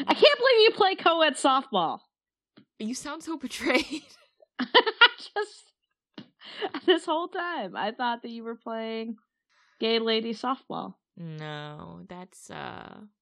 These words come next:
Speaker 2: that's, that's soccer. <laughs> That's what I play soccer
Speaker 1: We, we,
Speaker 2: for.
Speaker 1: we gotta get you into gay lady softball.
Speaker 2: Yeah, that's what I play recreational soccer for.
Speaker 1: Yeah,
Speaker 2: When I have
Speaker 1: we,
Speaker 2: time for
Speaker 1: but
Speaker 2: it.
Speaker 1: we gotta get you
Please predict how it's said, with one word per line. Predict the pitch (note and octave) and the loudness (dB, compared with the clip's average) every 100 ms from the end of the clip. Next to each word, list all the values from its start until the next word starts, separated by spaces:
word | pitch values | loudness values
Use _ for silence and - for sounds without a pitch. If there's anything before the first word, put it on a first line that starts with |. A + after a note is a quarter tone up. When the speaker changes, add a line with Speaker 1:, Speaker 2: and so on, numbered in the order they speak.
| _ _ _ _ | _ _ _ _
Speaker 2:
that's, | G3 F3+ - - | -14 -14 -14 -20
that's | F3 E3+ - | -18 -18 -12
soccer. | E3+ D#3+ B2+ F#3+ | -12 -10 -8 -6
<laughs> | - - - - - _ _ - | -8 -12 -14 -18 -20 _ _ -18
That's | A3+ G3 | -12 -8
what | C#4+ | -8
I | |
play | - - D4 - | -8 -6 -6 -8
soccer | - - - | -10 -6 0
Speaker 1:
We, | C#4+ - C4+ C4+ | -2 -2 -2 2
we, | C#4 - - | 2 0 -10
Speaker 2:
for. | - | 0
Speaker 1:
we | C4+ | 4
gotta | C4+ C4+ | 6 6
get | C#4+ C4+ | 4 0
you | A#3+ B3 | 0 0
into | A#3 | 0
gay | A3 G#3+ G#3 | 0 0 0
lady | G3+ G3 F3+ | -2 -4 -6
softball. | - - - G#3+ G#3 - - - - - | -10 -16 0 4 4 2 -8 -8 -10 -16
Speaker 2:
Yeah, | E3+ D3+ | -14 -14
that's | E3+ F3+ | -14 -14
what | G#3+ | -12
I | G#3 | -12
play | G#3+ F3 | -12 -12
recreational | E3 E3 D#3+ D3 - - - | -10 -12 -10 -12 -12 -18 -20
soccer | - - - - | -18 -18 -18 -20
for. | - - - F#3 _ _ - - | -20 -18 -18 -20 _ _ -14 -4
Speaker 1:
Yeah, | G#3+ | 0
Speaker 2:
When | G3 | 0
I | D#3 | 2
have | G#3 | 0
Speaker 1:
we, | |
Speaker 2:
time | F3+ C#3 | -2 -8
for | C#3+ | -4
Speaker 1:
but | G#3 F#3 | -2 -2
Speaker 2:
it. | _ _ _ _ _ _ _ - | _ _ _ _ _ _ _ -6
Speaker 1:
we | G#3+ | 0
gotta | A3 G#3+ | 4 2
get | G#3 G#3+ | 2 0
you | - G3 | 2 0